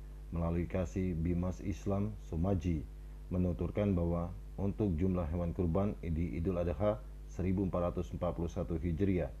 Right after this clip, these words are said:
tahun dua ribu dua puluh ini kemungkinan turun bila dibandingkan di tahun dua ribu sembilan belas lalu.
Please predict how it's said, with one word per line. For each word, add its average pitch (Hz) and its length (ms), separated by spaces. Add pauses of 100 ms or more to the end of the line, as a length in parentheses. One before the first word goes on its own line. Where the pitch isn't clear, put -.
(380)
tahun 85 400 (160)
dua 87 160
ribu 80 240
dua 80 160
puluh 78 240
ini 98 240 (560)
kemungkinan 95 720 (240)
turun 98 400
bila 85 240
dibandingkan 85 560
di 80 80
tahun 85 320
dua 80 160
ribu 78 160
sembilan 80 320
belas 78 240
lalu. 95 320